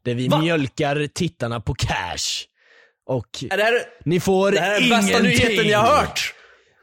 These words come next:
Speaker 1: Nej, ni, vi har fixat en Patreon-sida i alla fall. Eh, Goofys heter den och, eh, ni
Speaker 2: Vi
Speaker 1: kan
Speaker 2: har fixat en sida där ni har möjligheten att ge oss mer pengar.
Speaker 1: Exakt.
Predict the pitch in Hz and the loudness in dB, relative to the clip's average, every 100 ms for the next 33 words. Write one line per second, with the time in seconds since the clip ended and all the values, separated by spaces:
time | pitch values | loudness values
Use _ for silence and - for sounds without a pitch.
0 | - 107 104 - 180 190 180 208 214 214 | -10 -8 -8 -6 -6 -4 -2 -2 0 0
1 | 202 196 208 214 175 156 147 170 143 113 | 0 0 -2 -2 -4 -2 0 0 0 -2
2 | 107 113 101 113 117 120 95 - 123 127 | -4 -4 -4 -4 -4 -4 -8 -8 -6 -4
3 | 135 147 220 160 185 - - _ _ - | -2 0 -2 0 -4 -4 -10 _ _ -6
4 | 165 170 151 135 156 - 151 - - 147 | -6 -4 -4 -2 -6 -4 -6 -6 -4 0
5 | 147 156 147 180 - 165 202 202 180 180 | 0 0 0 2 2 0 -4 -4 -4 -4
6 | 202 180 151 165 165 165 151 147 151 147 | -4 -4 -2 -4 -4 -4 -2 -2 -4 -4
7 | 139 131 139 139 139 127 143 131 127 120 | -4 -4 -4 -6 -4 -6 -8 -8 -6 -8
8 | 117 107 - _ _ - 165 151 - 107 | -8 -10 -14 _ _ -6 -4 -2 -4 -6
9 | - | -10